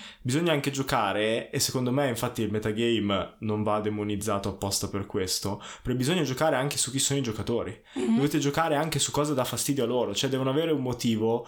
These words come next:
Speaker 1: per discutere tra di loro su qual è la scelta migliore, anche se il loro personaggio non lo farebbe.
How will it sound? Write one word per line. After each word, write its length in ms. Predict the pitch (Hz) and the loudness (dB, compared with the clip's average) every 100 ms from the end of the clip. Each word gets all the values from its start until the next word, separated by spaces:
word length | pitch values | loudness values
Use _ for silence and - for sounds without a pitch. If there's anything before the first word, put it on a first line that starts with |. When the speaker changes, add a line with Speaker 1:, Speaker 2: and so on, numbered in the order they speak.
| - | -12
Speaker 1:
per 200 | - 160 | -2 0
discutere 440 | 156 180 - 226 208 | 2 0 0 0 0
tra 160 | 190 | 0
di 100 | 170 | 0
loro 180 | 170 202 | 2 2
su 140 | 196 139 | 0 0
qual 160 | 143 | 2
è 20 | |
la 80 | 147 | 2
scelta 300 | 156 151 139 | 2 0 0
migliore, 360 | 135 135 185 156 | 0 0 2 2
anche 240 | 123 147 | 2 2
se 140 | 156 151 | 0 2
il 60 | |
loro 180 | 139 143 | 2 2
personaggio 480 | 143 143 143 139 139 | 0 -2 0 0 0
non 100 | 135 | 0
lo 60 | 131 | -2
farebbe. 540 | - 135 127 107 107 | 0 0 0 0 -4